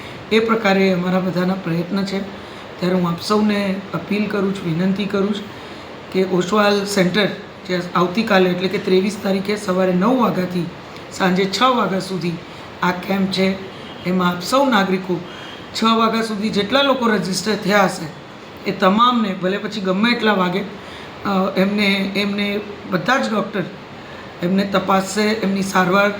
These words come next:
અને યોગ્ય એમને માર્ગદર્શન આપ્યા પછી જ એમની યોગ્ય ચિકિત્સા કર્યા પછી જ એ નીકળશે. એટલે કોઈ એવી ચિંતા ના કરે. એટલે છ વાગ્યા સુધી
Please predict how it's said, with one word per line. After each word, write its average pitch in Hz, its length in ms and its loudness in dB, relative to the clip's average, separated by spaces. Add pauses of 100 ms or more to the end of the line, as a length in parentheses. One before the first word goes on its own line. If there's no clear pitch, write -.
(520)
અને 226 180 4
યોગ્ય 208 300 4
એમને 208 200 0
માર્ગદર્શન 190 600 -2
આપ્યા 180 220 -2
પછી 214 380 0
જ - 200 -4
એમની 190 320 0 (420)
યોગ્ય 196 260 2
ચિકિત્સા 208 460 -4
કર્યા 202 300 -2
પછી 202 320 -4
જ 214 80 0
એ 208 100 4
નીકળશે. 202 400 0 (560)
એટલે 190 120 0
કોઈ 233 240 2
એવી 220 200 2
ચિંતા 196 360 0
ના 202 240 2
કરે. 196 120 2
એટલે - 680 -8
છ - 160 -6
વાગ્યા 214 340 2
સુધી 185 360 -2